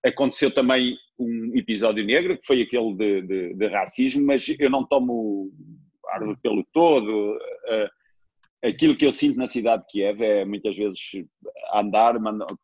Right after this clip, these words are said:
pedem para tirar fotos comigo, dizem que são adeptos do Dinamo e, e pedem para tirar selfies comigo e, e sempre muito atenciosos. E eu gosto muito, gosto muito disso,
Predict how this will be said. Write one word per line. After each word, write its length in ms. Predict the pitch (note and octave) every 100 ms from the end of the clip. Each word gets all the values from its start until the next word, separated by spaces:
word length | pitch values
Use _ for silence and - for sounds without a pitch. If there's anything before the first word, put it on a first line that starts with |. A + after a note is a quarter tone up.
| _ _
pedem 260 | A2+ A2 G#2+
para 120 | A2
tirar 240 | A2+ G#2 -
fotos 280 | G2+ G#2 -
comigo, 180 | B2
dizem 240 | A#2+ G2+ G#2+
que 60 | -
são 140 | G#2+
adeptos 340 | F#2+ G#2 - F#2
do 40 | D#2+
Dinamo 340 | A#2 A2 F#2+
e, 60 | F2+ _ _
e 80 | G#2+
pedem 280 | - G2+ F#2+
para 160 | G2+ C#3
tirar 380 | F#2+ F#2 F2+ F2
selfies 360 | - F2+ G2+ -
comigo 500 | - F#2 A#2 G#2 F#2
e, 200 | F#2 F2 _ - - _ _ -
e 200 | G2 G2
sempre 320 | - A#2 A2
muito 240 | A#2 -
atenciosos. 760 | G#2+ A2 G2+ - F#2 F#2 F2+ -
E 60 | G2
eu 180 | F#2+ G#2
gosto 300 | C3+ - C3+
muito, 280 | D3+ - G#2+
gosto 320 | D3+ - C#3
muito 180 | D3 -
disso, 240 | B2+ -